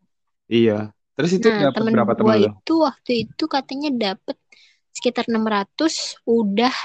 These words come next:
Speaker 2: eh, iya,
Speaker 1: Wow.
Speaker 2: udah apa, udah sama breakfast ya. Hmm, udah da-, sudah sama breakfast dua, dua,
Speaker 1: Oh, iya.
Speaker 2: dua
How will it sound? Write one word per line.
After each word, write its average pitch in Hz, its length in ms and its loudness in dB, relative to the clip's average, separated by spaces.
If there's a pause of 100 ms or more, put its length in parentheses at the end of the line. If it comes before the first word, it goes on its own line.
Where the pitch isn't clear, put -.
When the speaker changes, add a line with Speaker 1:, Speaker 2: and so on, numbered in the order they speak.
(360)
Speaker 2:
eh, 208 180 0 (1400)
iya, 254 160 4
Speaker 1:
Wow. 165 340 6
Speaker 2:
udah 220 360 2 (300)
apa, 339 140 0 (560)
udah 214 180 0 (100)
sama 220 320 -2 (140)
breakfast 226 440 -2
ya. 185 60 -10 (1800)
Hmm, 240 220 0 (200)
udah 202 240 0
da-, - 240 -6
sudah 202 280 2
sama 196 160 0 (200)
breakfast - 400 -16 (240)
dua, 190 220 2 (540)
dua, 202 80 2
Speaker 1:
Oh, 381 120 4
iya. 180 340 0 (180)
Speaker 2:
dua 185 120 0